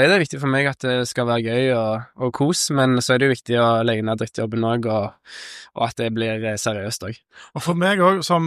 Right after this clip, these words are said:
Speaker 2: jeg vet ikke om du har spilt F M eller Football Manager, men der er det en sånn egenskap, altså får du rating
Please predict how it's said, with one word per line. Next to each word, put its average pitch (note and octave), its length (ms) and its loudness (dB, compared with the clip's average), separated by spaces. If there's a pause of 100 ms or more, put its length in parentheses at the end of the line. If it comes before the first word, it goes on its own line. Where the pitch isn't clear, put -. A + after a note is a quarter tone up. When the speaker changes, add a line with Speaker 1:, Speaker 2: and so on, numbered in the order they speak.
(140)
Speaker 2:
jeg F3+ 100 0
vet E3 140 2
ikke - 20 -6
om G3 80 0
du G3 60 4
har - 20 0
spilt D#3 480 -2
F - 140 -4 (100)
M F3+ 160 2
eller D3+ 160 0
Football F#3 400 -2
Manager, E3 560 0
men C#3+ 140 -4
der D#3+ 180 6
er D#3 160 4
det F3 60 2
en D#3 80 -2
sånn D#3+ 180 -2
egenskap, D#3+ 640 0
altså C3 220 -2
får C#3+ 160 0
du - 80 -6 (160)
rating D#3+ 340 -4